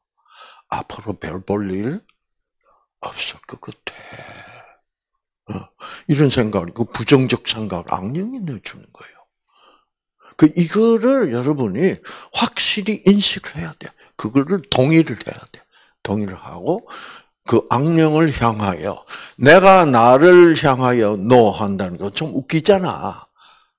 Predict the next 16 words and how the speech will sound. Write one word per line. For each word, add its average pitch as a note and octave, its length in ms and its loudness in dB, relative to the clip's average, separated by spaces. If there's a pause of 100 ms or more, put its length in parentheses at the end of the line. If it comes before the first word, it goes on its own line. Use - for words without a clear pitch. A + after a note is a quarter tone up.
(220)
말이 B2 380 0
안 G#2 180 -6
되잖아요. C3+ 720 0 (720)
어? D3 240 -10 (460)
내가 E3 240 4
<laughs> E3+ 60 4
나한테 D#3+ 420 4
어떻게 - 340 -2
no E2 280 -10
를 - 120 -20
해? - 40 -18 (580)
그러나 A2+ 480 -4 (180)
그건 G2 420 -10
나가 E2 420 -10
아니고 F#2+ 360 -10
뭐예요? C3+ 420 -12